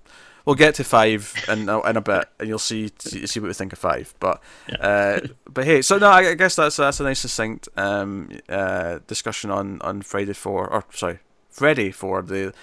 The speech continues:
Speaker 1: Nightmare on Elm Street Part four, the Dream Master.
Speaker 2: <laughs>
Speaker 1: Uh, and the concept of the Dream Master is just kinda shoehorned in. There's,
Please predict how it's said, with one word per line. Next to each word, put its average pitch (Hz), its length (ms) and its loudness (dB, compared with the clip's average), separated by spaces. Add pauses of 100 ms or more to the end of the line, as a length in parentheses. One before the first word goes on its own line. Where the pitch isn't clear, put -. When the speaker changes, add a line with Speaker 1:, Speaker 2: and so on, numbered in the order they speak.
(120)
Speaker 1:
Nightmare 160 260 4
on 147 40 6
Elm 143 140 4
Street 120 200 -6
Part 123 220 4
four, 107 320 0 (320)
the 120 100 0
Dream 139 260 2
Master. 101 540 0
Speaker 2:
<laughs> - 40 -20 (400)
Speaker 1:
Uh, 98 380 0 (500)
and 135 100 4
the 151 60 8
concept 254 460 6
of - 20 0
the 160 60 4
Dream 143 180 2
Master 127 240 2
is 107 60 -4
just 127 140 -4
kinda 113 180 0
shoehorned 110 400 -2
in. 101 100 -2
There's, 120 260 -6